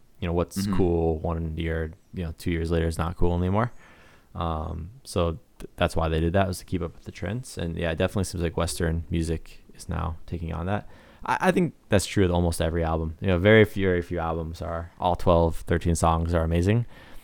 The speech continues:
Speaker 1: Generally, even a good album, you're gonna get, you know, five songs that are really good. Very rare, you know, is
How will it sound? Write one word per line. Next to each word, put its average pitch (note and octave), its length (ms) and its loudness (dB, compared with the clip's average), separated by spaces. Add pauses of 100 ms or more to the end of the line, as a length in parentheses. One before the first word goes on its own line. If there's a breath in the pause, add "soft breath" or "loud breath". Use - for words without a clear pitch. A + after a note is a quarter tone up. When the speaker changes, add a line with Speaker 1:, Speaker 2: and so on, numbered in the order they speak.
(440 loud breath)
Speaker 1:
Generally, F2+ 480 4
even A2 260 6
a F2 80 6
good G#2 200 8
album, E2 320 8
you're E2 120 2
gonna E2 120 2
get, - 180 -2 (100)
you - 100 -12
know, D#2+ 60 -6
five G2 300 2
songs F2 380 -6
that F2+ 120 -2
are F2 80 -2
really E2+ 220 -2
good. F2 280 0 (680 soft breath)
Very F2 440 2
rare, E2 420 4
you E2 60 0
know, E2 180 0
is - 260 -6